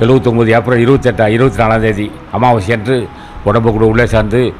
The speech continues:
மூச்சு காட்ட ஏக்க செய்தார். ஏக்க செய்து பூர்வத்தை ஒடுக்கிட்டார். இன்றைக்கு இருபது, முப்பத்தி,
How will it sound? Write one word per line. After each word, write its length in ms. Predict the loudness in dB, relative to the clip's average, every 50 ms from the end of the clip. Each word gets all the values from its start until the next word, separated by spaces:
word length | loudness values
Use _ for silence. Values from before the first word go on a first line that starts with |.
| -16 -18 -10 -2
மூச்சு 260 | 0 0 2 2 2
காட்ட 260 | 0 2 2 0 0
ஏக்க 120 | 0 0 -2
செய்தார். 380 | -2 0 -2 0 0 0 -2 -4 -8 -16 -18 -20 -20 -20 -20 -18 -4 -2
ஏக்க 200 | -2 0 0 -2
செய்து 460 | -2 0 -2 0 2 0 0 0 -2 -2 -2
பூர்வத்தை 340 | 0 0 2 2 2 2 4
ஒடுக்கிட்டார். 420 | 4 2 2 0 0 0 0 -2 -6 -14 -20 -20 -20 -20 -18 -12
இன்றைக்கு 260 | -4 -2 -2 0 0 2
இருபது, 240 | 2 4 4 2
முப்பத்தி, 500 | 2 0 -2 0 0 -2 0 0 2 2